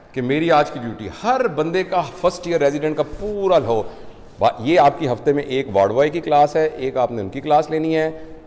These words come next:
एक nursing की class है, दूसरा ये third year को आपने पढ़ाना है, ये final year को clinical method पढ़ाना है,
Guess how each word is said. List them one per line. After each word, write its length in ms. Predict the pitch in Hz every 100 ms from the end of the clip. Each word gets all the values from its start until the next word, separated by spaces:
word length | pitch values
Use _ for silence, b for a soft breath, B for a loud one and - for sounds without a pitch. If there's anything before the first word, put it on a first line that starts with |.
| -
एक 100 | 117
nursing 320 | 101 95 98
की 80 | 95
class 380 | 82 80 80 90
है, 340 | - - -
दूसरा 600 | 110 117 151 160 - - - - -
ये 480 | 101 196 196 - -
third 160 | 131 127
year 120 | 165
को 100 | 175
आपने 220 | 165 165
पढ़ाना 320 | 165 143 120 151
है, 60 |
ये 80 | 156
final 260 | 151 131 135
year 80 |
को 80 | 131
clinical 320 | 131 120 113
method 260 | 113 101 104
पढ़ाना 240 | 92 78
है, 100 | 80